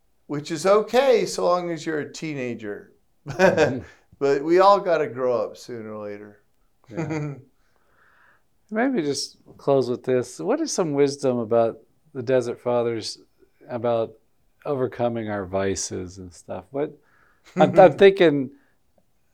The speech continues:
Speaker 2: yeah, just to share that wisdom. I think a lot of people,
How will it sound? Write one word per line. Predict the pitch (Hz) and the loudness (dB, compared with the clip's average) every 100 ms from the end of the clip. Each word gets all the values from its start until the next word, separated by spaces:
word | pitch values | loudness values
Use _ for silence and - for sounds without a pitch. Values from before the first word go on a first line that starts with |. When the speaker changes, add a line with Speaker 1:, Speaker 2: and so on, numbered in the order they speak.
| _ - | _ 0
Speaker 2:
yeah, | 147 | 2
just | 123 135 - | 4 2 -2
to | 120 | -6
share | - 139 | 0 4
that | 127 110 | 6 6
wisdom. | 107 113 104 110 110 | 4 0 0 -4 2
I | 120 151 | 6 8
think | 156 | 8
a | |
lot | 135 135 | 10 10
of | 131 131 | 8 4
people, | 135 - 131 123 120 107 | -4 2 6 8 6 0